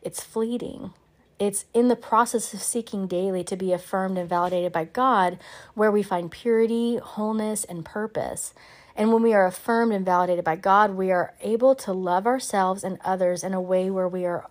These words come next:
secured instead of looking for the praise of man to validate us. If we are looking for the validation of man, we are allowing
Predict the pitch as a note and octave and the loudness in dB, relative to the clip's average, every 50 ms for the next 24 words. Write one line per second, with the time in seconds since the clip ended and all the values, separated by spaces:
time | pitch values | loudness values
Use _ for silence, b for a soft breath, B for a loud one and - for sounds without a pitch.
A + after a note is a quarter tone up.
0 | _ _ - - - - D#3+ - - - G3 G3 G3 G#3 A3 A3+ - - F#3+ F3 | _ _ -14 -12 -10 -10 -10 -12 -10 -8 -6 -4 -2 0 0 0 0 -2 -6 -6
1 | - - F#3+ F3 E3+ E3+ F3+ F3+ F#3+ F#3 - - G3+ G3 - - F#3+ F3+ E3+ - | -4 -4 -4 -4 -4 -6 -6 -6 -8 -8 -6 -10 -10 -8 -6 -6 -6 -6 -6 -6
2 | - - F#3+ G#3 A3 B3 B3+ B3+ - F#3+ F3 E3+ E3+ E3+ F3+ B B B B B | -4 -2 -2 0 0 0 0 -2 -2 -8 -6 -6 -6 -8 -10 B B B B B
3 | B B - - F3+ F3 F3+ F3 F3 F3 E3+ E3+ C3+ - - - - - - - | B B -14 -10 -4 -2 0 0 0 0 -2 -2 -4 -6 -6 -8 -10 -12 -14 -16
4 | _ B B B B B B B B B G#3 G3+ A#3+ A3 A3 A#3 B3 B3 - C#4+ | _ B B B B B B B B B 2 6 6 6 8 8 6 6 4 2
5 | - C#4 A#3+ A#3 A3 G#3+ G#3 G#3 G3+ G3 F#3 - F#3+ F#3 F3+ F3+ G3+ A3 A#3 B3+ | 4 4 6 6 6 6 6 6 6 4 2 0 -6 -8 -6 -4 -2 0 0 2
6 | A#3+ G#3+ F#3+ F#3+ F#3 F#3 D#3+ F#3 F3+ F#3 F#3 F#3 G3+ A3+ A#3 B3 A#3 | 2 0 0 0 0 0 0 -2 -2 -2 -2 0 0 0 0 0 -2